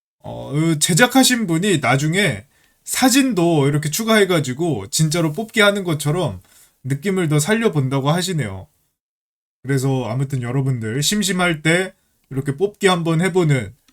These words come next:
어, 그런 것도 해보시면 좋을 것 같고. 자, 요거 체험은 제가 고정 댓글로 링크 남겨놓도록 하겠습니다.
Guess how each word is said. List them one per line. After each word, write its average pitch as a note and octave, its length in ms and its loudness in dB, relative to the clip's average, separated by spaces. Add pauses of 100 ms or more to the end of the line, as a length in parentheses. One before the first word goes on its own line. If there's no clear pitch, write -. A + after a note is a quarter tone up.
(380)
어, - 140 -20 (400)
그런 C3 160 -6
것도 C3 280 -4
해보시면 D3+ 480 0
좋을 B2+ 240 -6
것 C#3+ 140 -2
같고. D3 500 -6 (680)
자, C3 160 0
요거 G#3+ 680 2
체험은 A#3+ 720 4 (140)
제가 D3 560 0 (100)
고정 G3+ 320 4
댓글로 D3 720 -2 (160)
링크 D#3 380 0
남겨놓도록 C#3+ 880 0
하겠습니다. B2+ 640 -6